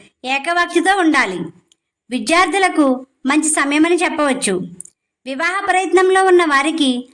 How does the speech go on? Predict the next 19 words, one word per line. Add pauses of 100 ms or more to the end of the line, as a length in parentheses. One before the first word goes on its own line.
(180)
ఇది
మంచి
సమయం. (760)
వివాహేతర
సంబంధాల
వలన (380)
చాలా
సమస్యలు
వస్తాయి. (460)
జాగ్రత్త
వహించండి. (840)
రాత్రి
సమయంలో (280)
వాహనాల
మీద
వెళ్లే
వారు (300)
జాగ్రత్త
వహించండి.